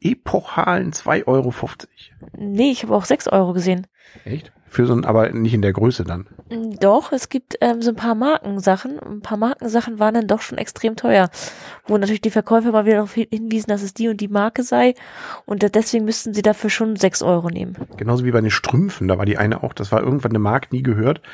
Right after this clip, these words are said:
Speaker 1: Ganz wichtig, kann man nur,
Speaker 2: Ich
Speaker 1: und
Speaker 2: aber
Speaker 1: der
Speaker 2: schon.
Speaker 1: kostet zehn Euro. Die war wirklich gut?
Speaker 2: Ähm, sie ist bekannt auf jeden Fall.
Speaker 1: Ja, aber
Speaker 2: Und
Speaker 1: das
Speaker 2: teuer.
Speaker 1: waren trotzdem nur zwei Strümpfe, äh.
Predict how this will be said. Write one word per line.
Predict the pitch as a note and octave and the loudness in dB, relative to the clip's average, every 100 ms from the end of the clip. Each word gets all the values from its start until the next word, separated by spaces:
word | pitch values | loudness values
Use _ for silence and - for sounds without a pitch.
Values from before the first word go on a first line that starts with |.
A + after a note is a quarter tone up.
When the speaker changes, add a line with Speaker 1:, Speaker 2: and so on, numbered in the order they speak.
| - - - | -20 -20 -4
Speaker 1:
Ganz | A#2+ C#3 | 0 0
wichtig, | B2+ D#3+ - C#3+ - | 0 -2 0 -2 0
kann | A#2+ | 0
man | B2 | 2
nur, | C3+ - - | 2 0 -4
Speaker 2:
Ich | |
Speaker 1:
und | - | -6
Speaker 2:
aber | - C3+ | -2 -2
Speaker 1:
der | - | 0
Speaker 2:
schon. | C#3+ | -2
Speaker 1:
kostet | B2+ - A2+ | -2 -6 -4
zehn | - A#2+ | 0 2
Euro. | G#2+ G#2+ F#2+ | 2 2 2
Die | G2 B2 B2 | -2 0 2
war | B2+ | 2
wirklich | C3+ - C3 | 0 -4 -6
gut? | F3+ B3+ _ _ - _ _ _ _ _ | -6 -10 _ _ -20 _ _ _ _ _
Speaker 2:
Ähm, | - F#3 F3+ F3 F3+ _ - - - - | -4 -2 -2 -4 -10 _ -20 -20 -20 -6
sie | G#3 | -4
ist | - | -2
bekannt | - A3+ G#3+ | 0 0 2
auf | C#3 | 0
jeden | F3 E3 | 0 -2
Fall. | F3 - - _ - - - - | -2 -2 -6 _ -20 -20 -20 -10
Speaker 1:
Ja, | F#2 | -4
aber | F#2+ G2 F#2 F#2+ _ - - | -2 0 0 -2 _ -20 -18
Speaker 2:
Und | G3+ | -12
Speaker 1:
das | - | -4
Speaker 2:
teuer. | G#3+ | 0
Speaker 1:
waren | G#2 G#2 | 0 2
trotzdem | B2+ - A#2+ G#2 | -2 0 0 4
nur | G#2 G2 G2 - - | 4 4 2 -2 -12
zwei | - G#2+ G#2 - | -2 2 2 0
Strümpfe, | - - A#2 C3 G2+ F#2+ G2+ - - | -8 -2 -2 2 2 2 0 -10 -14
äh. | - - G2+ | -10 -6 -4